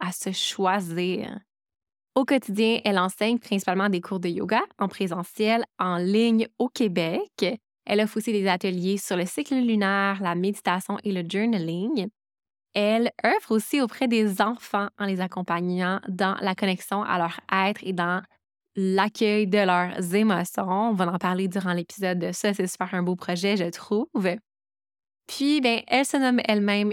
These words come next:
yogini, sorcière dans l'âme. Elle aime être en continue connexion avec la nature et ses cycles.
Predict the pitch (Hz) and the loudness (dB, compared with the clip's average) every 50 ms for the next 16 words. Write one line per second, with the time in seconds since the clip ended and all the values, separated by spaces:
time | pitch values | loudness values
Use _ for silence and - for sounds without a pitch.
0 | - - 190 202 196 185 190 202 208 208 214 220 220 - - 214 - - 202 190 | -2 0 0 0 2 2 2 2 2 4 4 4 4 2 0 -4 -4 -2 -4 -4
1 | - - - 190 180 185 185 185 180 180 180 185 202 202 202 202 196 196 202 202 | -4 -2 0 2 2 2 2 0 0 2 2 2 4 4 4 4 2 2 0 0
2 | - - 185 185 180 180 185 190 190 190 - 190 190 190 - - 185 175 180 180 | 0 -2 -2 0 0 0 0 0 0 -2 -4 -4 -6 -4 -6 -4 -2 -2 -2 -4
3 | - - 226 214 - - 220 214 214 - 202 185 180 - - 202 190 180 180 - | -4 -4 -4 -2 0 0 0 0 0 0 -2 -2 -2 -2 -4 -4 -4 -4 -2 -4
4 | 170 170 175 165 175 - - - 220 220 214 208 214 - 196 185 - - 185 190 | -4 -4 -4 -4 -6 -8 -6 -4 -2 0 0 0 -2 -2 -6 -6 -4 -4 -6 -6
5 | - - - - 240 233 226 - 208 | -6 -8 -2 0 0 0 0 0 -4